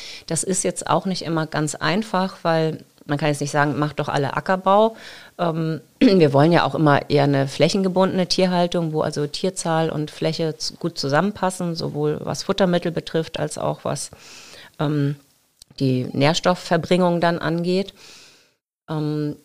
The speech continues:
aber wir, ähm, müssen einfach feststellen, dass im Moment in der Struktur da, also wir haben da viele tierhaltende Betriebe, die sehr wenig Ackerland haben. Also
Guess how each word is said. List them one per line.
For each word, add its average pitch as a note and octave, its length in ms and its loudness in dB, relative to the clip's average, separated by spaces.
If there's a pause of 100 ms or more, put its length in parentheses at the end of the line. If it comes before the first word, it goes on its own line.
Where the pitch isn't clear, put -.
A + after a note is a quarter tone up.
(200)
aber D3+ 380 -2
wir, D3+ 480 2 (120)
ähm, D3+ 340 -2
müssen D#3 180 -4
einfach D3 380 -2
feststellen, D#3+ 640 -2
dass - 300 -4
im D3 640 -2
Moment D3 840 0
in D#3 380 -2
der C#3+ 140 0
Struktur - 500 -6
da, D3+ 260 0
also D3+ 240 -2
wir D3 160 0
haben D#3 220 2
da D3 200 4 (640)
viele F3 480 4 (340)
tierhaltende E3 460 2
Betriebe, E3+ 500 0
die D#3 120 -2
sehr D#3 260 6
wenig D3+ 380 0
Ackerland C3+ 600 0
haben. B2+ 300 -2
Also C3+ 480 -4